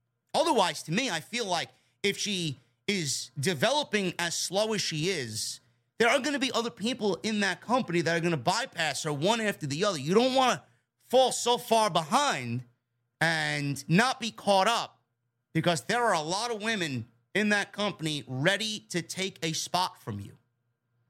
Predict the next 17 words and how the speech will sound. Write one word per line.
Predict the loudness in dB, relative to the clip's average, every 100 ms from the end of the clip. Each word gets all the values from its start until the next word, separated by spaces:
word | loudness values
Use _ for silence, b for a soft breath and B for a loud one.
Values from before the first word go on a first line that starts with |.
| _ -6
And | -4
she | -4
has | 0 0 0
a |
lot | 0 -2 -2
of |
potential. | -6 0 0 0 -10 _ _ _ _ _ _ _ _ _ 0
I |
don't | 2
wanna | 2 0
tell | -2
you | -2
that | -4
she | -4 2
doesn't. | 2 0 -8
She | 0
does. | 2 0 -4 -12 -14